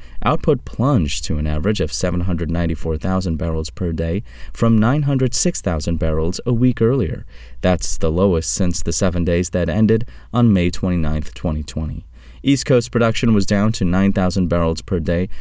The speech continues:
from twelve thousand barrels a week earlier, and West Coast output fell to six thousand barrels a day from nine thousand barrels, the E I A said. Rocky Mountain output declined to eleven thousand barrels a day on average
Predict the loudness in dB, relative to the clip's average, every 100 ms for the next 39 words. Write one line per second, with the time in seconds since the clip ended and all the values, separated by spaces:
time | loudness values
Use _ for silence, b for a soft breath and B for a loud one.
0 | B -2 0 2 0 0 0 -2 -2 -2
1 | 0 0 0 -2 -2 -2 -2 -2 -2 -2
2 | -4 -2 0 0 0 0 0 0 -2 -2
3 | -2 0 -2 -2 -2 -2 -2 B B -6
4 | -2 0 -2 -2 -2 0 0 0 0 -2
5 | -2 -2 -2 -2 -2 0 0 2 0 -2
6 | -2 -4 -2 -2 -2 -4 -6 -8 b b
7 | -4 -2 0 0 0 -4 -6 -4 -6 -6
8 | -10 -14 b b b 0 2 4 4 4
9 | 2 0 2 0 0 0 0 2 0 0
10 | 0 0 0 -2 -2 -2 0 -2 -2 -4
11 | -4 -4 -2 -2 -2 -2 -4 -4 -4